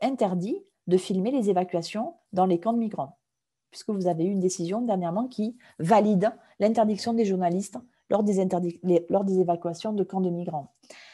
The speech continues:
Euh, voilà. Donc, progressivement, on veut nous empêcher de surveiller l'État, de surveiller ses agissements, ceux de sa, de sa, de ses agents, euh, de ne plus visibiliser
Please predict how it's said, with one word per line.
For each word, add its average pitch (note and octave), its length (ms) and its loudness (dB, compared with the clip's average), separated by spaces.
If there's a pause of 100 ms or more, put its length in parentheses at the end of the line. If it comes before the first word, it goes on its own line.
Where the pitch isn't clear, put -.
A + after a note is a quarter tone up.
(260)
Euh, D#3+ 340 0 (600)
voilà. G3+ 320 0 (440)
Donc, A3+ 240 0
progressivement, D#4 1000 2
on A3 120 4
veut B3+ 340 0
nous A#3 180 2
empêcher A#3+ 720 0 (400)
de A3+ 320 2
surveiller A#3 540 0
l'État, F3+ 500 0 (420)
de A3+ 600 0
surveiller A#3+ 440 -2
ses F#3+ 180 -2
agissements, F3 640 -2
ceux C#4 200 -4
de A3 180 0
sa, G3 260 -2 (160)
de F3 120 -4
sa, D#3+ 540 -4
de E3 140 -6
ses F3+ 260 2
agents, F3 440 0 (380)
euh, E3+ 120 4
de G#3+ 300 2
ne A3 140 0
plus C4+ 260 4
visibiliser G#3+ 1200 6